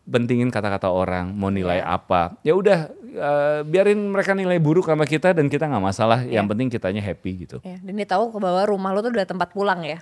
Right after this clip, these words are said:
Speaker 1: Ya, harus, harus jadi tempat pulang. Jadi gue pengennya kalau nanti dia kuliah, dia lagi seneng main sama temen-temennya ya nggak apa-apa gitu. Mungkin dia juga butuh bersosialisasi. Kapanpun lo butuh pulang, gua,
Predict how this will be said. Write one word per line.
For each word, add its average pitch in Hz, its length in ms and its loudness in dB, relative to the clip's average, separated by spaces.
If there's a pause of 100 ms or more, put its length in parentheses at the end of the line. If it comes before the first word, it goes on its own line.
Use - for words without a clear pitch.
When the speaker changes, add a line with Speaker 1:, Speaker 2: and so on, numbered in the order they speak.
Speaker 1:
Ya, 90 240 0
harus, 95 480 2 (220)
harus 107 240 2
jadi 113 160 4
tempat 113 260 2
pulang. 120 300 4
Jadi 117 160 0
gue 123 260 6
pengennya 113 540 2 (360)
kalau 104 200 2
nanti 104 180 0
dia 110 120 4
kuliah, 110 420 4 (340)
dia 120 460 6
lagi 113 280 4
seneng 127 280 4
main 123 120 4
sama 117 180 6
temen-temennya 127 500 4
ya 143 80 4
nggak 85 160 2
apa-apa 92 240 0 (100)
gitu. 87 240 -4
Mungkin 139 460 -4
dia 147 100 2
juga 131 180 2
butuh 104 280 0
bersosialisasi. 85 880 -2
Kapanpun 101 720 0
lo 117 220 6
butuh 113 260 0
pulang, 139 420 2
gua, 120 300 2